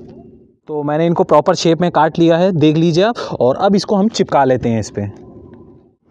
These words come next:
और ऐसी स्टिकर आप, अगर आप चाहते हैं, किसी भी नंबर प्लेट वाली दुकान पे आपको आसानी से मिल जाएंगे, बहुत ही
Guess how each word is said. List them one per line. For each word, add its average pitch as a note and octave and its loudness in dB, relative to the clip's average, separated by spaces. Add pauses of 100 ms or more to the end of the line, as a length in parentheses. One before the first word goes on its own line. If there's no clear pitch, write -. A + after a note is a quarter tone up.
(340)
और - 2
ऐसी D3 2
स्टिकर F#3+ 0
आप, F#3 4
अगर F#3 2
आप G3+ -2
चाहते D#3+ 0
हैं, G#3 4
किसी F#3 0
भी G3+ 2
नंबर E3+ 2
प्लेट F3 0
वाली E3+ 2
दुकान D3+ 0
पे E3+ 0
आपको D#3 0
आसानी D3 0
से F3 0
मिल D#3+ 2
जाएंगे, D#3 2
बहुत D3 0
ही D#3+ 2